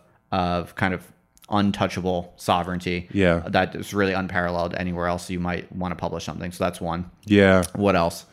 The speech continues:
Speaker 2: Another one, well, you know, as you and probably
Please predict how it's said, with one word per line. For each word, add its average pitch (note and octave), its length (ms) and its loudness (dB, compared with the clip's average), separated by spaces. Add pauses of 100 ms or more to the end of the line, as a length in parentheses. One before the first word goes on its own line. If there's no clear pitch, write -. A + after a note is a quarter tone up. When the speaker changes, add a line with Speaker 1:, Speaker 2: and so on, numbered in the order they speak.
(160)
Speaker 2:
Another A#2 420 8
one, G2+ 340 6
well, G#2+ 340 4 (1200)
you G2 140 0
know, F2 220 6
as F#2 460 4
you F#2 600 6
and F2 200 4
probably E2+ 580 2